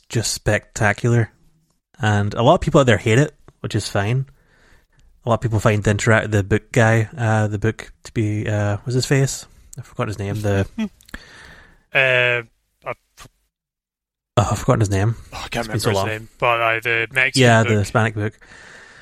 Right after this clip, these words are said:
Speaker 1: Um, the Book of Love. He's, uh, excellent. A lot of peop-, a lot of people
Speaker 2: <laughs>
Speaker 1: didn't like the character interaction between the husband and wife because they were, like, bickering a lot. Of, well, if you didn't like the bickering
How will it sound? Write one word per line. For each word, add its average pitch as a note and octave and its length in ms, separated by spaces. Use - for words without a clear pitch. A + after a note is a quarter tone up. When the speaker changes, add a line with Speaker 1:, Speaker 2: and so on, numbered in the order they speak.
Speaker 1:
Um, G2+ 500
the A#2 120
Book G#2+ 160
of G#2+ 120
Love. G#2 340
He's, A2 380
uh, A#2 260
excellent. A2+ 520
A C3 60
lot C#3 80
of C3+ 60
peop-, D3+ 240
a F3 80
lot B2+ 140
of - 60
people B2+ 340
Speaker 2:
<laughs> - 0
Speaker 1:
didn't A2 200
like G#2+ 220
the F3+ 80
character A2 320
interaction G#2 360
between G#2 340
the G2 320
husband G#2+ 300
and G2 140
wife G#2 500
because G#2 260
they G2+ 60
were, G2 140
like, G2+ 200
bickering A#2 360
a A2+ 60
lot. A#2 200
Of, G#2 140
well, G2 240
if - 160
you D3+ 80
didn't E3 180
like C3+ 160
the A#2 80
bickering A2 500